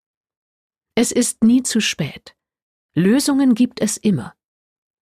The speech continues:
Wir müssen nur in Austausch treten mit all denjenigen,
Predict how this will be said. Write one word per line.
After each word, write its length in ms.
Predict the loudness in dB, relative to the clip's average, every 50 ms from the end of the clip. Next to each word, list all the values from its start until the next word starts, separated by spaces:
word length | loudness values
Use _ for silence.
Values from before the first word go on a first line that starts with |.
| _ _ -2
Wir 140 | 2 4 4
müssen 380 | 4 4 4 4 4 4 6
nur 160 | 4 4 2 0
in 200 | -2 -2 -2 0
Austausch 600 | -2 -2 -2 -4 -6 -4 -4 -2 -2 -2 -2 -4
treten 420 | -2 -2 0 0 0 0 0 2
mit 220 | 2 0 -2 -2
all 200 | -2 0 0 0
denjenigen, 840 | 0 0 0 2 2 2 2 2 2 2 2 0 0 0 0 0 -2